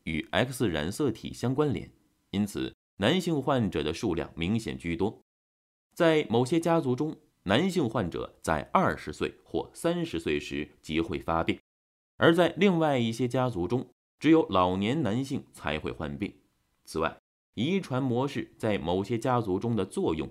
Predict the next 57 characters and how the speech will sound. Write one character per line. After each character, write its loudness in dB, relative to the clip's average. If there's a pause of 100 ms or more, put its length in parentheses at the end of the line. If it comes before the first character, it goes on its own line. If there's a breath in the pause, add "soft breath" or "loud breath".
非 0
常 -8
明 -4
显， -6 (460)
而 6
另 2
外 6
一 4
些 2
家 2
族 -2
中 0 (120)
只 6
有 6
个 4
别 0
几 -4
位 -2
成 -6
员 -2
患 -2
病。 -2 (360)
据 6
文 4
献 -2
对 2
于 2
家 0
族 -2
性 -4
病 -2
例 0
的 0
报 2
道， -4 (600)
最 4
年 2
轻 -4
的 2
患 0
者 0
发 0
病 -4
年 -2
龄 -2
大 -2
约 -2
在 -6
四 -6
五 -2
岁， -6 (240)
最 0
年 2
长 0
的 -2
患 -4
者 -6